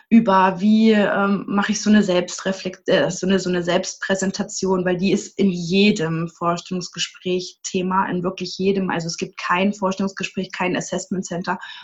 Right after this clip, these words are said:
ohne dass man sich selber irgendwie vorstellen muss. Deswegen ist das auch so eine ganz wichtige Geschichte,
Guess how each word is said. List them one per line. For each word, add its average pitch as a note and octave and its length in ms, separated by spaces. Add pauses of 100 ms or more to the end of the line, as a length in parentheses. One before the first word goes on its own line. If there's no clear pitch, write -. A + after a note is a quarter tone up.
(140)
ohne G3+ 280
dass E3+ 160
man F3 140
sich F3+ 180
selber E3+ 240
irgendwie F3 240
vorstellen E3 520
muss. F#3 200 (360)
Deswegen F#3 280
ist - 140
das - 120
auch - 180
so F#3+ 140
eine F3+ 60
ganz F3 260
wichtige F#3+ 400
Geschichte, F#3 480